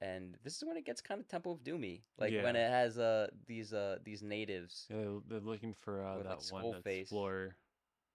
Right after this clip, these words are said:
Speaker 1: Yeah, but
Speaker 2: Oh,
Speaker 1: beforehand,
Speaker 2: Spanish.
Speaker 1: they have a little fight, tussle with the
Speaker 2: Oh.
Speaker 1: natives.
Speaker 2: Oh, I love, I, I like the part when he blows the dart into the other guy's mouth.
Speaker 1: Yes,
Speaker 2: Yeah.
Speaker 1: yes, that is, like,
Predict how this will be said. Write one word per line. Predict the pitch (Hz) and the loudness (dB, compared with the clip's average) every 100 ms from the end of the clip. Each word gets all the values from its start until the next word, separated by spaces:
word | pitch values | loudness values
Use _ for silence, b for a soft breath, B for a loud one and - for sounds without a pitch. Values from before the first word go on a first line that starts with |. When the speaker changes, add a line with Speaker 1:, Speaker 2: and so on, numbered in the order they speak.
| _ | _
Speaker 1:
Yeah, | 135 151 | 8 8
but | 135 | 8
Speaker 2:
Oh, | 98 | 2
Speaker 1:
beforehand, | - 160 170 147 | 2 6 8 6
Speaker 2:
Spanish. | 113 | 6
Speaker 1:
they | 117 | 6
have | 127 123 | 6 4
a | |
little | 123 127 | 4 0
fight, | - - 117 127 - - | -2 0 2 4 0 -4
tussle | 117 131 | -4 -2
with | 117 - | -6 -6
the | 104 | -4
Speaker 2:
Oh. | |
Speaker 1:
natives. | 101 113 135 139 - | 0 0 0 -2 6
Speaker 2:
Oh, | 160 | 8
I | 151 | 10
love, | 185 - | 8 2
I, | 147 | 2
I | 156 | 4
like | 185 196 | 4 2
the | |
part | - 165 147 | 2 4 4
when | 139 | 4
he | 127 | 0
blows | 101 101 104 107 101 | 0 2 4 2 -2
the | 104 | -4
dart | 107 104 107 | 2 2 2
into | 110 | 0
the | 101 | 0
other | 101 | 0
guy's | 101 98 | 0 -2
mouth. | 92 90 98 - _ 107 | -2 -4 -4 -6 _ 6
Speaker 1:
Yes, | 110 120 120 110 98 - - - | 10 12 12 12 12 6 0 4
Speaker 2:
Yeah. | 120 123 117 | 10 12 12
Speaker 1:
yes, | 110 | 10
that | 127 143 | 10 10
is, | 165 165 | 10 8
like, | 160 135 - - | 8 8 4 -8